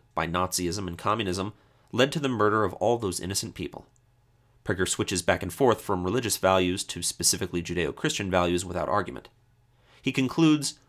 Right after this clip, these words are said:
"Whatever you believe about God or religion, here is a fact. Without a God who is the source of morality, morality is just a matter of opinion. So if you want a good world, the death of Judeo-Christian values should frighten you."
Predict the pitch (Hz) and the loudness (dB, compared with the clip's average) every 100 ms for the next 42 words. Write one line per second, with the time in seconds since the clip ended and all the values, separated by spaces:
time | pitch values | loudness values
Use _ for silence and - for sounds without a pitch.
0 | _ 120 156 214 208 156 135 131 104 107 | _ 4 4 4 0 0 0 2 4 2
1 | 90 98 95 101 92 95 78 71 90 - | 6 8 8 6 2 0 0 -4 -10 -16
2 | - 101 104 120 87 - - - _ _ | -6 -2 0 -2 -4 -6 -10 -20 _ _
3 | _ _ _ 95 110 117 107 107 123 120 | _ _ _ 4 6 6 6 6 6 4
4 | 104 101 92 101 110 - 107 104 95 87 | -2 0 0 2 0 -2 -2 0 2 2
5 | 78 82 82 - - 95 95 107 123 95 | 0 -2 -6 -18 -4 2 4 4 4 0
6 | - 98 - 98 80 87 90 - 90 50 | 0 0 0 -2 0 0 -2 -6 -10 -12
7 | - _ _ _ _ _ - 92 87 95 | -16 _ _ _ _ _ -4 -4 0 0
8 | 92 110 120 98 113 139 143 98 87 90 | 2 2 0 0 0 2 4 6 4 0
9 | - _ _ 87 113 110 - 92 82 101 | -8 _ _ 2 4 4 0 -8 -2 0
10 | 107 - 107 104 101 95 85 80 82 - | 0 -4 -6 -4 0 0 0 -2 -6 -6
11 | 95 - 117 76 50 50 | -6 0 -2 -2 -12 -14